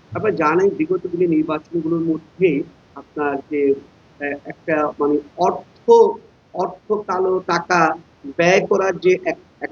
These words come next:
একটা প্রবণতা ছিল যে টাকা যত, মানে কে কত টাকা ব্যয় করবে নির্বাচনের মধ্যে। তো নির্বাচন বলতে বুঝি আমরা অনেক টাকা খরচের জায়গা, ভোটারদের মাঝে যাওয়া, নানান বিষয় টাকা খরচের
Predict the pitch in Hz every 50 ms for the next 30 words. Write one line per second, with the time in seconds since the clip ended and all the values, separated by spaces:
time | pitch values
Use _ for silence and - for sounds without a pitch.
0 | - - 160 156 - 170 - 196 190 196 190 196 190 190 190 185 175 175 - -
1 | 226 190 156 147 - - _ _ _ _ - - 160 160 160 165 175 175 175 -
2 | 190 185 175 170 - - 170 175 175 - - - - 170 170 175 170 165 170 170
3 | 196 196 196 196 - 185 180 185 196 180 - 175 170 175 - 180 175 175 175 -
4 | 165 170 185 180 170 180 170 160 156 175 170 165 170 170 170 - 180 175 170 165
5 | 160 156 151 - - 151 156 - _ _ _ - 247 226 240 240 247 247 240 247
6 | 240 220 190 220 220 214 - 226 208 170 - 170 185 170 170 208 208 196 196 196
7 | 180 175 190 208 202 - - 190 175 175 - 202 196 190 - - 175 180 180 165
8 | 180 170 165 170 160 160 160 156 160 151 147 - _ _ _ _ - - - -
9 | 180 175 185 180 175 156 180 170 156 151 151 151 156 175 160 160 160 151 151 165
10 | 147 151 151 151 160 160 156 139 151 165 165 165 170 - 151 - - 165 - -
11 | 175 175 165 170 160